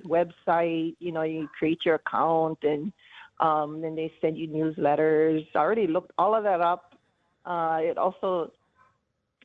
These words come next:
um, I learned about the different, um, the different places that they print the, um, the m-, different mints in the, across the U S.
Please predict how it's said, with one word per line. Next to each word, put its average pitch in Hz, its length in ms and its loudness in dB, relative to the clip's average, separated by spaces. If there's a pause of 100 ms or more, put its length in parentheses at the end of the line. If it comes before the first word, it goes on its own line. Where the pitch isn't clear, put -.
um, 160 520 0
I 165 120 0
learned 165 560 0
about 156 540 -2 (240)
the 165 100 2
different, 165 560 -2 (100)
um, 151 560 0 (840)
the 180 160 0
different 175 1000 0
places 175 420 -2
that 170 120 0
they 165 120 0
print 185 480 -2 (720)
the, 170 520 2
um, 160 560 0 (720)
the 165 120 0
m-, 165 200 -4 (380)
different 180 360 -4
mints 196 320 -2 (180)
in 185 180 -2
the, - 100 -4 (140)
across 180 340 -2
the 175 80 -6
U 156 240 2
S. 190 180 2